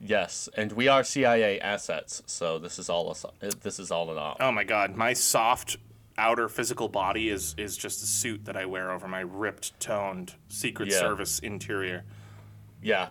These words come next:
Speaker 1: permanently have on a black suit with black sunglasses.
Speaker 2: Mm-hmm.
Speaker 1: Yep. So anyway, um, let's go to nineteen sixty-five. So in nineteen sixty-five,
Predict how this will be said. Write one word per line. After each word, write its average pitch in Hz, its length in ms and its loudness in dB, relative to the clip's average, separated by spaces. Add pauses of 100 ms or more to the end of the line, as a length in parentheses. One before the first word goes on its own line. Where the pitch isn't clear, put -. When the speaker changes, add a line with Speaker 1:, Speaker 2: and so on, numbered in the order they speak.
Speaker 1:
permanently 113 680 0
have 98 220 -2
on 98 140 0
a 87 60 0
black 92 360 -2
suit 90 400 -6
with - 200 -14
black 87 320 -4
sunglasses. 92 800 -4
Speaker 2:
Mm-hmm. 143 300 0 (500)
Speaker 1:
Yep. 95 240 2 (1000)
So 135 220 6
anyway, 107 340 6 (320)
um, 92 380 6 (920)
let's - 220 2
go 196 220 8
to 185 280 4
nineteen 135 520 6
sixty-five. 101 880 2 (380)
So 104 460 6
in 123 220 4
nineteen 165 380 6
sixty-five, 135 640 4